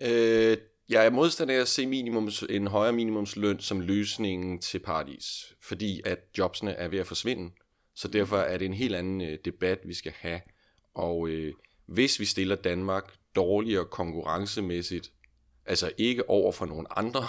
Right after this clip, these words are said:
<laughs> men over for, om vi reelt kan lave egen produktion i landet, så decimerer vi os selv, og så må vi finde nogle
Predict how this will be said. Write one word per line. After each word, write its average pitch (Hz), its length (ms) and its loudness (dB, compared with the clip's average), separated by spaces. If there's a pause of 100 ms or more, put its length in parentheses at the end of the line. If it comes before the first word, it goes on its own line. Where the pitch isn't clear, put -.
<laughs> - 80 -14
men 90 120 0
over 90 180 0
for, 98 140 0
om 90 80 0
vi 87 60 -4
reelt 92 220 -2
kan 95 100 -8
lave 92 200 0
egen 101 260 0
produktion 90 540 -4
i 90 40 -6
landet, 110 340 -2 (560)
så 98 260 0 (180)
decimerer 98 500 0
vi 85 140 -6
os 80 80 -6
selv, - 280 -2
og - 60 -6
så 95 100 -6
må 95 80 -2
vi 92 80 -4
finde 92 280 -6
nogle 90 200 -4